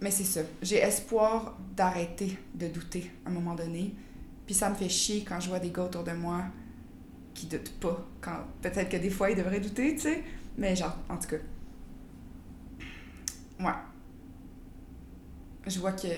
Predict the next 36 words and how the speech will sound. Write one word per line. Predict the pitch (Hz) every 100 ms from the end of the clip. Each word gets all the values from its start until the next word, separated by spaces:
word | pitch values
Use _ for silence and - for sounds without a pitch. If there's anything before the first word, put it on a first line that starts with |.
| -
que, | - - - - - - -
que | 185 - - - - - - - - - - - - - - - - 185
y |
a |
des | 180 175 175
hommes | 185
artistes | 180 - 190 180
autour | 185
de | 180
moi | 175 175
qui | -
vivent | 165 165 -
pas | - 185 185 -
avec | 170 160
ces | -
doutes-là, | - 165 - 180
qui | 180
se | 165
disent, « | 175 180
Ouais, | 220
ouais, | 233 190
je | 190
suis |
capable, | - - - -
je |
vais | -
le |
faire. » | - - - - - - - - - - - -
Puis | -
je |
pense | - 170 -
que | 170 170 180 - - - - - - - - - - - - - - - - - - - - - - - -
il | 190
faut, | - - - -
il | 196
faut, | - 170